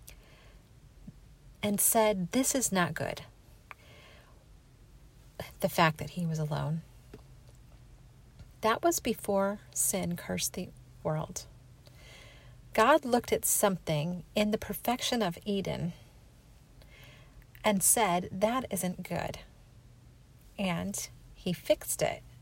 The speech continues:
and made it very good. But it wasn't after the fall of man. It wasn't after sin. And that thought really has arrested me recently. You know,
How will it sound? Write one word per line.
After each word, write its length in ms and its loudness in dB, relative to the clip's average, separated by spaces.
and 160 -2
made 200 -2
it 120 -8
very 380 -4
good. 380 -4
But 560 2
it 200 -4
wasn't 440 -2
after 440 -4
the 100 -2
fall 400 -2
of 140 -6
man. 340 -2
It 140 -8
wasn't 340 -4
after 320 -6
sin. 640 -4
And 220 -2
that 280 -2
thought 580 2
really 320 0
has 260 0
arrested 520 -2
me 200 0
recently. 680 -4
You 100 4
know, 220 4